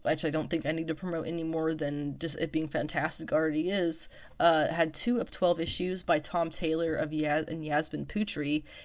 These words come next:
and Wonder Woman Historia, The Amazons, had one of its three issues by Kelly Sue DeConnick and Phil Jimenez, and I am beyond stoked to read more of all three of those.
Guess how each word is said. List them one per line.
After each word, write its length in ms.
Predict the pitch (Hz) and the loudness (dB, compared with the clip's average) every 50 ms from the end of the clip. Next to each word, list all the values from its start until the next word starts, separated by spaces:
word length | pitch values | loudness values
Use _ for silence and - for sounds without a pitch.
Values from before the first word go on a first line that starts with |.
| - - - | -20 -8 -2
and 380 | 156 156 160 165 175 170 160 170 | 0 0 2 2 0 -2 0 2
Wonder 240 | 185 190 202 208 | 2 2 2 2
Woman 260 | 208 208 202 208 208 208 | 0 0 0 0 2 2
Historia, 720 | 208 202 - - - 165 175 185 185 170 160 160 147 143 | 2 2 2 2 4 4 4 4 2 2 2 2 2 2
The 180 | 139 151 - - | 0 -2 -2 -2
Amazons, 680 | - 151 165 160 170 165 170 165 160 160 170 170 - | -2 -4 -2 -2 -2 0 2 0 0 0 -2 -4 0
had 180 | 165 147 151 147 | 2 2 2 2
one 300 | 151 156 175 190 196 196 | 0 0 0 2 2 0
of 80 | 175 | -2
its 180 | 175 - - - | -2 -2 -2 -2
three 380 | - - 214 - 240 226 - - | -2 -2 -2 -2 0 0 0 -2
issues 420 | 185 - - 190 180 180 175 - | -2 -2 -2 -2 -2 -2 -2 0
by 180 | - 165 160 156 | 2 2 2 2
Kelly 300 | - - 185 185 185 - | 0 0 0 0 2 2
Sue 180 | - - 190 | 2 0 0
DeConnick 460 | 165 165 - - 160 156 151 156 156 - - | -4 -4 -4 -2 0 0 0 -2 -4 -6 -6
and 320 | - 151 156 156 156 156 143 | -4 -2 0 0 0 -2 -2
Phil 440 | - - - 139 143 147 147 143 143 | -6 -8 -6 -4 -4 -4 -4 -6 -8
Jimenez, 720 | - - 147 147 135 113 127 107 85 85 - - - - - - - - - - - | -6 -6 -4 -4 -4 -4 -4 -6 -6 -8 -8 -8 -8 -10 -10 -12 -18 -18 -20 -8 -4
and 140 | - 170 156 | -2 -2 0
I 140 | 151 170 | 0 0
am 180 | 175 165 165 175 | 0 0 -2 -2
beyond 580 | 156 190 196 214 233 240 247 233 220 214 208 - | -4 -4 -4 -2 -2 0 0 0 0 0 0 0
stoked 600 | - - - 185 175 151 - - - - - - - - - - - | -2 0 0 0 0 0 0 -2 -6 -8 -10 -10 -10 -16 -16 -12 -8
to 160 | - 185 165 | -6 -4 -2
read 340 | 165 165 156 156 151 147 151 | 0 2 2 2 2 0 -2
more 260 | 151 135 135 139 139 | -4 -4 -2 -2 -4
of 160 | 139 139 - - - - - - - - - - | -4 -6 -10 -16 -18 -20 -20 -20 -20 -20 -10 0
all 340 | - 139 135 147 139 143 - | 2 4 6 6 4 2 -2
three 260 | - - - - 78 | -4 -6 -6 -6 -6
of 80 | 87 87 | -6 -6
those. 520 | - - - 85 82 - - - - | -8 -8 -10 -10 -6 -2 -2 -2 -2